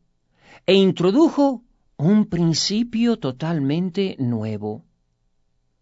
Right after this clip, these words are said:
Él dijo, "El que quiera ser el primero, que se haga el último.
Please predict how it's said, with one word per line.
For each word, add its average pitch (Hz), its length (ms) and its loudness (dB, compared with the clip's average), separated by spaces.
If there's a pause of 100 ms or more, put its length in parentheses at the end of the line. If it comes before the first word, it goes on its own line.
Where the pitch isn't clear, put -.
(520)
Él 190 200 4
dijo, 151 460 0 (840)
"El 151 320 4
que 147 220 0
quiera 240 560 2
ser 175 500 0 (120)
el 139 280 2
primero, 208 720 2 (960)
que 113 120 -8
se 113 280 -6
haga 185 380 -4
el 131 280 -4
último. 135 720 -4